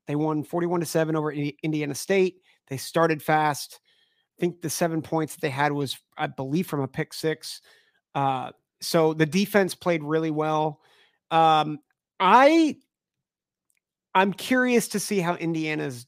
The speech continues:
defense continues to do and, and continues to evolve, 'cause I think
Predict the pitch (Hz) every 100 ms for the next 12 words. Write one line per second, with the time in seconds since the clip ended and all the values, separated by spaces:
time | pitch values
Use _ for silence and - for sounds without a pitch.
0 | 156 151 156 151 135 - 139 131 147 143
1 | 131 - 135 139 143 139 139 - 139 -
2 | 127 147 143 127 139 147 131 135 120 127
3 | - 147 147 143 196 208 -